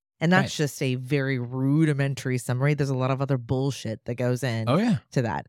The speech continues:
Speaker 2: It gets
Speaker 1: And I'm not
Speaker 2: worse
Speaker 1: gonna
Speaker 2: if you're
Speaker 1: bore
Speaker 2: selling the content you create.
Speaker 1: Yeah, yeah. Now,
Speaker 2: 'Cause
Speaker 1: if
Speaker 2: then
Speaker 1: it
Speaker 2: there's
Speaker 1: ex-
Speaker 2: percentages and
Speaker 1: Exactly.
Speaker 2: commissions that come into
Speaker 1: There you
Speaker 2: play.
Speaker 1: go. For profit. Ask Disney what happens when you commercially use any of their trademark and copyright content.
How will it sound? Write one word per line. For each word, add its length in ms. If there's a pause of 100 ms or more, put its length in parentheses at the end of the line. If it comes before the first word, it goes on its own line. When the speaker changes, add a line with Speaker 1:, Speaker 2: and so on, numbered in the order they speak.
(100)
Speaker 2:
It 140
gets 140
Speaker 1:
And 80
I'm 80
not 80
Speaker 2:
worse 80
Speaker 1:
gonna 100
Speaker 2:
if 80
you're 120
Speaker 1:
bore 120
Speaker 2:
selling 380
the 80
content 420
you 140
create. 260
Speaker 1:
Yeah, 220 (120)
yeah. 300
Now, 220
Speaker 2:
'Cause 60
Speaker 1:
if 80
Speaker 2:
then 160
Speaker 1:
it 20
Speaker 2:
there's 240
Speaker 1:
ex- 240
Speaker 2:
percentages 460
and 80
Speaker 1:
Exactly. 500
Speaker 2:
commissions 480
that 80
come 160
into 60
Speaker 1:
There 180
you 100
Speaker 2:
play. 20
Speaker 1:
go. 200
For 640 (200)
profit. 560 (100)
Ask 360 (180)
Disney 560 (120)
what 240
happens 540
when 140
you 260
commercially 600
use 460
any 360
of 280
their 180
trademark 720
and 140
copyright 580
content. 480